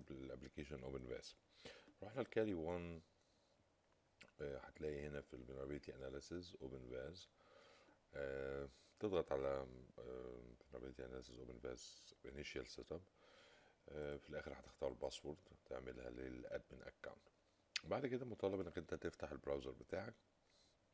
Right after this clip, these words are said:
هنا البراوزر في كالي وان على فكرة بيبقى عايز، عايز وصل ويب براوزر مش فايرفوكس، ونكتب له مي-، آه، اتش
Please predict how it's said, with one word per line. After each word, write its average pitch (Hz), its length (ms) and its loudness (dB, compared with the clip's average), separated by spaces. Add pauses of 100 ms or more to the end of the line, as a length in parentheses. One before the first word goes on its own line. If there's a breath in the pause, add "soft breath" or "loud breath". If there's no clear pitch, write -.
(360)
هنا 98 200 2
البراوزر 92 360 6
في - 100 -6
كالي 87 160 4
وان 85 240 2
على 71 160 0
فكرة 85 320 -2
بيبقى 73 840 0 (160)
عايز، 76 280 0 (200)
عايز 69 280 -2
وصل 67 260 -2 (240)
ويب - 160 -6 (100)
براوزر 65 300 -2 (880 soft breath)
مش - 100 -10
فايرفوكس، - 600 -4 (1080 soft breath)
ونكتب 90 520 2
له 87 400 4
مي-، 101 320 2
آه، 73 360 0
اتش - 340 -2